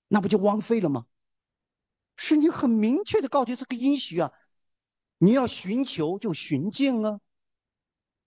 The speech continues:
圣灵来是带领进入一切真理，要你了解神的心意啊。你到底了解神的心意了没嘞？所以，当我们愿意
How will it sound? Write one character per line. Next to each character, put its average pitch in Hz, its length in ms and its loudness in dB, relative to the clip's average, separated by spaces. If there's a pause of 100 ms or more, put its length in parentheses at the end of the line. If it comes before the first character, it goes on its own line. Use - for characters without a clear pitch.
(680)
圣 311 360 2
灵 233 160 2
来 214 140 0
是 220 140 -6
带 233 240 0
领 170 200 2
进 254 220 2
入 180 140 -2
一 175 200 -2
切 220 220 2
真 202 220 0
理， 147 100 -4 (120)
要 247 180 4
你 175 160 0
了 151 280 -4
解 139 360 -6 (440)
神 - 440 0
的 226 80 4
心 233 300 -2
意 240 140 0
啊。 185 240 0 (1700)
你 202 160 2
到 254 140 4
底 247 100 -2
了 202 200 0
解 208 120 -2
神 202 180 -2
的 208 100 0
心 214 260 -2
意 220 60 0
了 196 100 -2
没 175 160 2
嘞？ 185 200 -4 (640)
所 254 220 2
以， 233 200 -4 (360)
当 285 580 -2 (220)
我 160 260 4
们 180 200 -6
愿 269 180 -4
意 196 200 -10